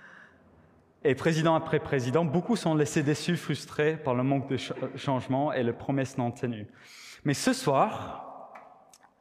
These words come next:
je ne suis pas venu pour vous parler de nos deux candidats. Ouf. Je veux vous parler de quelqu'un de différent. OK ? Je veux vous parler même d'un gouvernement qui est différent.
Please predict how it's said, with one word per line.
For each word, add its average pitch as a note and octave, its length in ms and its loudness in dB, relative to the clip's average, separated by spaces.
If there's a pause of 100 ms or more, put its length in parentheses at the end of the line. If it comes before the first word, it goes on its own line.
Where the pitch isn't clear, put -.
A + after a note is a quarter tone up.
(180)
je B2+ 140 0
ne C#3+ 100 4
suis C#3 160 -2
pas F#3+ 180 4
venu D#3+ 360 4
pour C3 280 -2
vous A#2+ 160 0
parler C#3+ 320 2
de B2 160 0
nos A#2+ 140 0
deux C3 120 0
candidats. A2 540 -2 (1200)
Ouf. - 380 -8 (3250)
Je G#2+ 260 -2
veux D#3 240 2
vous C3+ 180 -2
parler D#3+ 240 2
de D3 60 0
quelqu'un E3 320 0
de C3 100 2
différent. A2 720 -2 (800)
OK ? A#2 180 -2 (1080)
Je B2+ 100 -2
veux E3+ 80 4
vous G3 220 4
parler E3+ 260 4
même G#3 200 6
d'un D#3+ 180 6
gouvernement E3 680 4
qui - 220 0
est C#3+ 80 2
différent. C#3+ 960 0